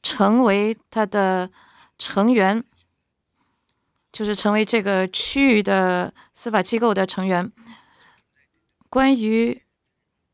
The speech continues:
刚才提出的一个要求，就是在生殖卫生上方面能够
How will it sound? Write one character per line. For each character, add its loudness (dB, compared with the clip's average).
刚 2
才 0
提 -2
出 0
的 4
一 2
个 2
要 2
求， -2
就 -6
是 -8
在 -2
生 0
殖 -2
卫 0
生 0
上 0
方 0
面 0
能 -6
够 0